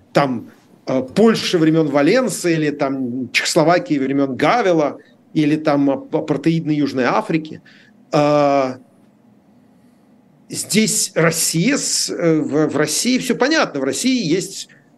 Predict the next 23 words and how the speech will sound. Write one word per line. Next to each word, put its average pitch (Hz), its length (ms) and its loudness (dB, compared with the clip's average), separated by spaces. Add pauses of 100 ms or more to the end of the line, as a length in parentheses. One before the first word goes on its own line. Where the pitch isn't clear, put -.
(240)
режим, 175 580 2
который, 196 500 2
ну, 165 380 0
во 165 140 4
многом 156 460 0
пр-, - 280 -6
произошёл, 160 640 2
потому, 139 360 0
случился 160 600 -2
или, 143 160 4
как 139 160 -2
сказать, 127 220 -4
развился, 143 520 -2 (460)
э, 123 200 2
потому 143 460 2
что 185 160 -2
этого 214 180 -2
захотели, 175 880 0
за-, 110 280 -8
за-, 110 200 -10
захотело 127 360 -2
большинство 156 440 -4
россиян. 165 440 -2